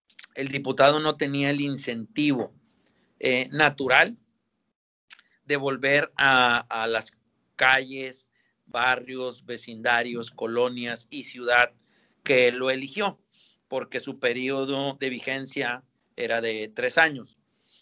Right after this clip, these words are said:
Regularmente un diputado regresaba a, a, al ciudadano cuando buscaba otro cargo de elección, en, en cuyo puesto el suplente tomaba la responsabilidad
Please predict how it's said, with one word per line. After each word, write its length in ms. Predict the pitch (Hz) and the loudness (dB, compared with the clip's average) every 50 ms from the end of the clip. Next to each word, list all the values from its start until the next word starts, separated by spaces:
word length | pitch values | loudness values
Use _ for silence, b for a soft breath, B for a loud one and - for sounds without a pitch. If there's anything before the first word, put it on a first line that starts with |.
| b _ | b _
Regularmente 720 | - 139 143 139 143 143 147 156 156 156 151 156 147 147 160 | -4 -2 -2 0 2 2 2 2 0 -2 -8 -10 -8 -8 -8
un 140 | 151 151 151 | -8 -8 -10
diputado 520 | 147 143 143 - 123 - 135 127 135 135 | -12 -12 -14 -14 -8 -4 -2 0 0 0
regresaba 880 | 131 135 127 117 117 117 110 - - 147 151 156 151 147 143 139 131 120 | -2 -2 -4 -4 -6 -8 -6 -2 2 2 4 4 4 4 4 2 0 -2
a, 80 | 117 - - | -4 -8 -12
a, 640 | - 104 104 101 - - 101 98 101 98 101 101 | -12 -10 -10 -12 -14 -14 -16 -14 -12 -10 -10 -10
al 100 | 104 110 - | -10 -10 -8
ciudadano 680 | - 139 135 143 151 160 160 160 151 147 147 151 - _ _ _ _ _ _ _ _ | -6 -2 2 4 6 8 8 6 6 2 -2 -8 -10 _ _ _ _ _ _ _ _
cuando 320 | - - 139 139 135 139 | -6 -4 -4 -2 -2 -4
buscaba 560 | 131 131 120 - - 131 131 131 139 143 143 139 | -4 -6 -10 -6 -2 0 0 2 2 0 0 2
otro 300 | - 170 180 - 175 160 | 2 2 2 2 -2 -6
cargo 300 | - 139 139 139 139 147 | -2 -2 -2 -2 -2 -2
de 60 | 151 | -2
elección, 520 | 147 156 151 - - 180 170 175 180 190 - _ _ _ _ _ _ _ | -4 -4 -6 -10 -8 -6 -6 -6 -8 -10 -16 _ _ _ _ _ _ _
en, 220 | - 123 120 120 113 - | -16 -16 -16 -16 -16 -16
en 220 | 135 120 113 110 107 | -16 -14 -14 -14 -14
cuyo 240 | 107 - 127 127 _ _ _ - - _ | -10 -10 -10 -10 _ _ _ -20 -8 _
puesto 460 | - 151 170 - - - 160 156 - - | 2 2 2 2 0 -4 -4 -4 -2 -4
el 140 | 131 123 113 | -6 -6 -8
suplente 520 | - 113 - - 123 127 127 127 123 139 | -10 -14 -8 -4 -2 -2 -2 -2 -6 -8
tomaba 640 | 139 - 120 110 110 113 120 123 123 127 120 - _ _ _ _ _ _ _ | -8 -8 -8 -6 -4 -4 -2 0 0 0 0 -2 _ _ _ _ _ _ _
la 240 | - 117 113 110 107 | -8 -6 -4 -2 -2
responsabilidad 1000 | 107 110 107 - _ 123 120 117 113 127 135 151 165 180 180 170 165 170 - - | -4 -6 -8 -10 _ -14 -12 -8 -6 -4 -4 -4 -2 0 2 4 4 4 4 2